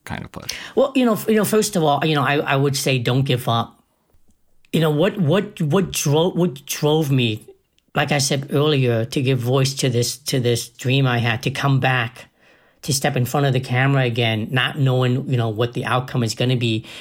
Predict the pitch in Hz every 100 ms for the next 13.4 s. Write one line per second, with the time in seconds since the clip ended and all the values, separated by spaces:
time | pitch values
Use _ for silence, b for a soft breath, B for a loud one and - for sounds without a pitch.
0 | B - 151 139 165 - 175 151 139 139
1 | 135 139 - - - _ _ _ _ _
2 | _ _ _ 170 139 135 110 123 120 165
3 | 151 127 120 - 113 113 - 110 110 107
4 | - 110 - 117 104 107 101 - - 123
5 | 117 117 139 135 135 135 - 135 117 120
6 | B B B B B B _ - 165 202
7 | 269 233 165 170 151 131 113 110 123 113
8 | 117 - 104 98 - _ _ _ - 131
9 | 160 185 175 147 139 123 - 123 127 120
10 | 120 123 117 113 113 120 - 120 110 107
11 | 101 95 - _ _ _ _ - 123 -
12 | 120 123 123 123 135 - _ _ _ -
13 | 117 117 104